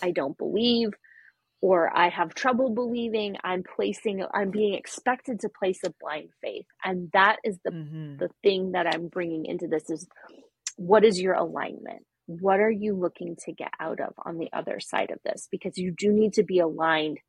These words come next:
Speaker 1: before you take that step. And so you, you mentioned my, um, comment about the trapeze artist.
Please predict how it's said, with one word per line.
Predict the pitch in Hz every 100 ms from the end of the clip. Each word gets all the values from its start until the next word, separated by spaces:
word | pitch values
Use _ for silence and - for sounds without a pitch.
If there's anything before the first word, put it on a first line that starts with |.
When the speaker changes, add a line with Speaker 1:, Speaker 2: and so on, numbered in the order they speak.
| _ _ -
Speaker 1:
before | 185 - 180
you | 170 165
take | - 156 -
that | - - -
step. | - - - -
And | 185
so | - 170 170 - 180
you, | 180 175 -
you | 196 190
mentioned | 196 214 196 180 170 -
my, | 185 170 160 160 - - -
um, | 175 165 165 - 202 - _ - - - _ -
comment | 220 214 -
about | 180 -
the | 170
trapeze | - 160 - 233 208
artist. | - - - -